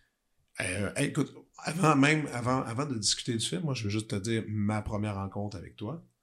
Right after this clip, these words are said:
Parce que moi et mes filles, on va beaucoup au cinéma. Genre, presque à toutes les semaines. Puis pendant, quand il y a eu la, bien avant que le film Rodéo sorte, moi puis mes filles, ben, tu sais ça, tu sais, on, on, quand on va au cinéma, on y va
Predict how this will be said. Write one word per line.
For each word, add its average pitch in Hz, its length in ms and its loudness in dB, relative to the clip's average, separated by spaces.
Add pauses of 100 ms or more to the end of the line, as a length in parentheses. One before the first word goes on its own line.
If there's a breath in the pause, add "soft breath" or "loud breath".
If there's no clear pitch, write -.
(600 loud breath)
Parce 123 300 4
que 131 100 0
moi 123 400 0
et 135 40 4
mes 110 180 2
filles, 131 300 -2
on 107 120 -2
va 104 220 -4
beaucoup 113 540 -2
au 139 60 -8
cinéma. 139 320 -4 (220)
Genre, 90 340 -10 (560)
presque 127 400 -2
à 104 60 -6
toutes - 140 -14
les - 100 -12
semaines. - 240 -14 (1040 loud breath)
Puis 131 240 4 (100)
pendant, 131 460 0 (120)
quand 131 160 -2
il 123 100 -2
y - 20 -2
a - 40 -4
eu 131 100 0
la, 107 420 -4 (200)
bien 135 360 2
avant 123 380 -2
que 127 120 -8
le 104 280 -4
film 117 380 -4
Rodéo 107 380 -4
sorte, - 580 0 (120)
moi 127 300 -2
puis 131 160 -4
mes 110 160 -2
filles, 127 360 0
ben, 98 220 -4
tu 101 140 -4
sais 113 100 0
ça, 135 80 -2
tu - 100 -6
sais, - 80 -10
on, 101 200 -4 (120)
on, - 120 -18 (120)
quand 117 140 -2
on 117 40 -2
va 123 60 -4
au 117 60 -4
cinéma, 123 300 0
on 127 60 0
y 104 40 -2
va 107 100 -2